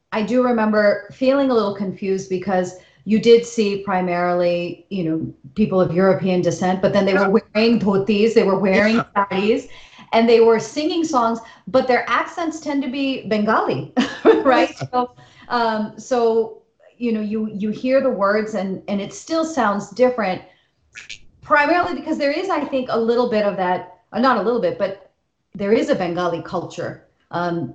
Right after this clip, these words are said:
Speaker 1: uh, or cultural practices, and the bhajans and everything like that are in, in Bengali. So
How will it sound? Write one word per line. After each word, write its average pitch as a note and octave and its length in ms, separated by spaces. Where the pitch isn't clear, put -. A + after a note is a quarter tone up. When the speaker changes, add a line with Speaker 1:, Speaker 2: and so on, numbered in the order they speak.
Speaker 1:
uh, E3 280
or F3+ 120
cultural F3 1000
practices, F#3+ 580
and F3 160
the E3+ 60
bhajans F3+ 520
and E3+ 120
everything E3+ 360
like D#3+ 180
that E3+ 440
are F3 380
in, E3+ 440
in E3 140
Bengali. D#3 540
So F3 420